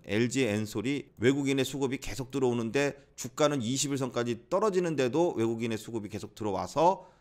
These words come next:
예, 그 다음에 멋진 반등이, 더 반등이 나왔단 말이에요. 자, 이번에 주가가 조정을 받을 때 정말로 외국인이 진짜로 끌어올릴 요량이라면, 진짜 주가를 다시 십만 원권까지도 끌어올릴 요량이라면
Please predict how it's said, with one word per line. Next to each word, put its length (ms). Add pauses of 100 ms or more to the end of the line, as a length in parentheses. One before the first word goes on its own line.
(140)
예, 80
그 120
다음에 280
멋진 360
반등이, 460
더 220
반등이 320
나왔단 340
말이에요. 400 (300)
자, 360
이번에 540 (420)
주가가 400
조정을 400
받을 300
때 340 (220)
정말로 920
외국인이 480
진짜로 540
끌어올릴 600
요량이라면, 840
진짜 400
주가를 460 (100)
다시 560 (120)
십만 340
원권까지도 720
끌어올릴 460
요량이라면 720